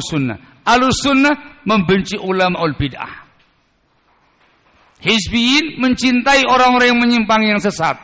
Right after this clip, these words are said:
nyaman bersama dengan ahlul fitnah, ahlus syubhah. Ahlus sunnah barok kepada ahlul fitnah, barok kepada ahlus syubhah, barok kepada hizbiyin, eh, ahlul bid'ah.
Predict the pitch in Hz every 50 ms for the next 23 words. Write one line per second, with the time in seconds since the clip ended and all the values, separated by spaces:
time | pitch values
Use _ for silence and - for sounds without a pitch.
0 | - - - - - _ _ - 202 226 233 247 247 254 269 277 269 247 240 226
1 | - - 254 247 247 247 247 214 233 226 233 233 233 214 180 208 190 175 - 240
2 | 262 247 226 220 185 135 - - - - - 214 220 220 220 - - 233 277 226
3 | 196 151 143 123 - - - - - _ _ _ _ _ _ _ _ _ _ _
4 | _ _ _ _ _ _ _ _ - - 127 127 127 - - 190 190 202 208 208
5 | 208 - _ _ _ _ _ _ _ _ _ 113 120 143 165 190 220 233 - -
6 | - - - 156 147 147 147 147 147 139 131 135 123 - 147 147 - - 117 104
7 | 98 - _ _ _ - 110 120 151 175 220 240 - - 175 175 175 165 165 151
8 | 151 151 135 - 156 139 123 101 104 101 - - - _ _ - 110 156 180 214
9 | 247 247 - 202 170 170 160 180 190 196 - - - - _ _ _ _ _ _
10 | _ _ _ _ _ - - 147 156 135 104 127 143 131 143 185 180 165 139 -
11 | 135 131 123 123 - - - 135 123 123 107 98 - 117 98 98 -